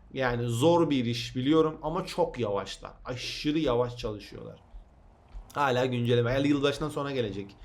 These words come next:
yeni yıl güncellemesi. Neyse, iki yüz kilometre hızla devam ediyorum.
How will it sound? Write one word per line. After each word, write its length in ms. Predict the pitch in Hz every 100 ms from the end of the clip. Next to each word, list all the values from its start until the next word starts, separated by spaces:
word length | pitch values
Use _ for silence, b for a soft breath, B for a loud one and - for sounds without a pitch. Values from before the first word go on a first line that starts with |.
| b -
yeni 220 | 127 123
yıl 140 | 123
güncellemesi. 680 | 113 117 110 107 104 98 110 - B B 196
Neyse, 380 | 170 131 117 - - -
iki 220 | 165 233
yüz 140 | 226 226
kilometre 360 | 196 185 190
hızla 500 | 180 190 165 180 214 B B B - - - -
devam 380 | 180 175 185 180
ediyorum. 560 | 175 180 170 160 180